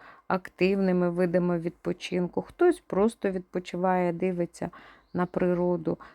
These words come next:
Дуже багато тут тіні, затіньочків.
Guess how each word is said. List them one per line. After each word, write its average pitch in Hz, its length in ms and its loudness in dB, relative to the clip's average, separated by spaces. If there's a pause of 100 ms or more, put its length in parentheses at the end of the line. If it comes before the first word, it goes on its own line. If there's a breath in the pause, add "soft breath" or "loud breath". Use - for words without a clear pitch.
(140)
Дуже 175 300 0
багато 170 480 -2
тут - 220 -8 (120)
тіні, 196 560 2 (100)
затіньочків. 180 1160 -4